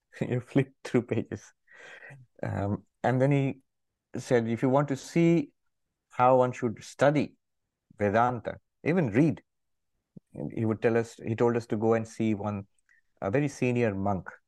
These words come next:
Shikshanandaji. Literally, it means the one who's, uh,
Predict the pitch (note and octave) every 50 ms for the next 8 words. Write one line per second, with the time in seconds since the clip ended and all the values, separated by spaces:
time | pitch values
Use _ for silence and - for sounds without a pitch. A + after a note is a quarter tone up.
0 | _ _ _ - - A2+ - - - - C3+ B2+ B2+ B2 A2 G2+ G2+ F#2+ F#2 F2
1 | - D#2 - - _ _ - A2 A#2 A#2 - D3 C#3 C#3+ C3+ C3 B2 B2 B2+ B2
2 | B2 - A#2 A2 G#2+ G#2 G#2+ A2+ B2 B2+ A#2+ A#2+ A#2+ A2+ - - - _ _ _
3 | _ _ _ _ _ _ _ _ _ _ - - -